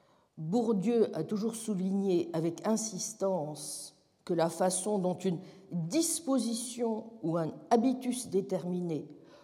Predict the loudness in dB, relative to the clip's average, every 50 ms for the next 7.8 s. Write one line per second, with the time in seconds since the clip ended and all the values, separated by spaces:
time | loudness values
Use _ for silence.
0 | -20 _ _ -6 0 6 6 6 6 6 4 4 4 4 4 4 2 4 6 6
1 | 4 4 4 2 0 0 0 0 -2 -2 0 0 0 0 4 6 8 8 8 8
2 | 6 4 4 4 2 2 0 0 -2 -4 -4 -4 -4 -6 -6 -6 -6 -6 -8 -8
3 | -12 -14 -12 -10 -10 -8 -6 -4 -4 -4 -4 -4 -10 -18 -20 -20 -20 -20 -14 -2
4 | -2 0 0 0 10 12 12 12 12 10 6 6 6 4 4 2 0 -2 -4 -4
5 | -4 -6 -6 -6 -6 -6 -2 -2 -2 0 0 0 0 0 0 0 -2 -4 -4 -8
6 | -12 -18 -20 -20 -20 -20 -12 2 4 4 6 6 4 4 4 2 2 2 2 2
7 | 2 2 2 2 0 -2 -4 -10 -18 -18 -20 -8 2 2 2 2